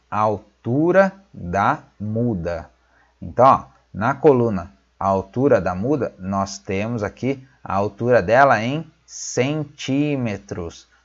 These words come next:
tá? Então, é a altura registrada em centímetros. Vamos colocar lá? Então, nós temos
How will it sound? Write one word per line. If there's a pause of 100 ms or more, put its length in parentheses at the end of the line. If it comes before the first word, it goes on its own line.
(160)
tá? (100)
Então,
é
a
altura (960)
registrada
em
centímetros.
Vamos
colocar
lá? (2250)
Então,
nós
temos